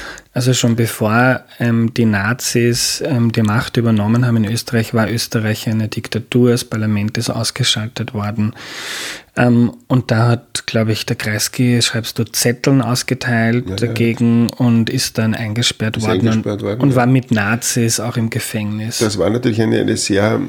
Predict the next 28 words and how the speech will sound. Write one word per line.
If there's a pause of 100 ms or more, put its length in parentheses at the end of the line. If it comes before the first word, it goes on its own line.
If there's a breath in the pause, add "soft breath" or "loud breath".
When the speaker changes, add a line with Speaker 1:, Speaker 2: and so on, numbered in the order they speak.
(1080 loud breath)
Speaker 2:
ein
sehr
prägendes
Erlebnis
für,
für
Bruno
Kreisky,
das
später
für
sehr
viele, (260 loud breath)
äh,
Diskussionen, (280 loud breath)
ähm, (120)
gesorgt
hat. (440 loud breath)
Denn
Kreisky
war
in
einer
Zelle
mit,
äh,
illegalen
Nationalsozialisten.